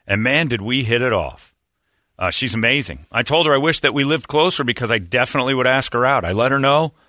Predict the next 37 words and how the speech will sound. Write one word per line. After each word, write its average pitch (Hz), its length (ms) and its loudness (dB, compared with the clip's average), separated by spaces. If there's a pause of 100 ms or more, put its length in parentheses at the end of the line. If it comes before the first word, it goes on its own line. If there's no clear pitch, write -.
(240)
it 113 80 0
was 110 200 0
more 127 260 2
than 139 140 -2
just 135 220 -2
a 101 140 2
hit 135 240 2
off. 95 360 0
I 113 220 0
had 117 240 0
intentions. 110 640 -6 (720)
Uh, 104 140 -2
we 113 140 -2
texted 143 360 -2
back 123 280 2
and 101 100 -6
forth. 139 400 0
She - 240 0
asked 151 180 0
me 143 120 -4
to 123 80 -2
come 147 260 -2
back 151 240 0
up 117 160 0
next 123 320 -2
weekend 107 380 -2
and 104 180 -2
stay 170 320 0
with 175 160 2
her 92 240 -2 (760)
so 120 400 0
she 131 240 0
can 127 160 0
show 127 240 0
me 123 160 -2
Denver 117 340 0
properly. 104 800 0